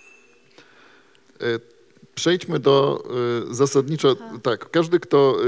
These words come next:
Speaker 1: e, myślę, że sięgnie, e, po tę książkę na początku, będzie miał jakieś pewnie, jeśli państwo jeszcze nie sięgali po nią,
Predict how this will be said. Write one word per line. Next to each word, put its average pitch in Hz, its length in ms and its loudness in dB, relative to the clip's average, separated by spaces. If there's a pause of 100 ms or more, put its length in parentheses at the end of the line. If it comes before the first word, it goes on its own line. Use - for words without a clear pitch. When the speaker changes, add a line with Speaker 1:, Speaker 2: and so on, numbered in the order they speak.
(120)
Speaker 1:
e, 131 40 -2
myślę, 135 280 0
że 123 140 0
sięgnie, 131 500 -2
e, 120 480 -2
po 131 100 -6
tę 139 100 -6
książkę 120 600 -2
na 123 120 -6
początku, 131 420 -6
będzie 131 140 -4
miał 139 120 0
jakieś 131 220 -4
pewnie, 127 340 -4 (220)
jeśli 120 380 -12
państwo 120 320 -12
jeszcze 120 240 -10
nie 123 160 -10
sięgali 104 420 -10
po 104 140 -14
nią, 117 240 -10